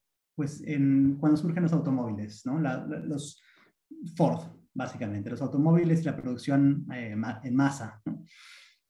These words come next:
Y en aquellos tiempos, pues, bueno, había una gran industria de transporte basada en animales, en, en caballos y en todos los derivados y toda la, toda la cadena de suministros para servir a los caballos.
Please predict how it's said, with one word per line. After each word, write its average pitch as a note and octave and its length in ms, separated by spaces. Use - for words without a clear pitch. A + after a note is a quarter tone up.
Y D#3+ 240
en D3+ 100
aquellos E3 280
tiempos, F3 680
pues, A#2+ 120
bueno, C#3 200
había C3+ 180
una C3+ 200
gran C#3 280
industria C3+ 420
de B2 60
transporte C3 640
basada B2+ 500
en D3+ 340
animales, C3+ 680
en, A2 340
en G#2+ 260
caballos D3 520
y A#2+ 60
en A2 120
todos C3+ 300
los A#2 160
derivados A#2+ 520
y C3 60
toda C3+ 280
la, B2 240
toda C#3 180
la B2+ 120
cadena B2+ 240
de - 60
suministros A#2+ 600
para A#2 220
servir B2+ 340
a B2+ 60
los A2+ 160
caballos. C3+ 600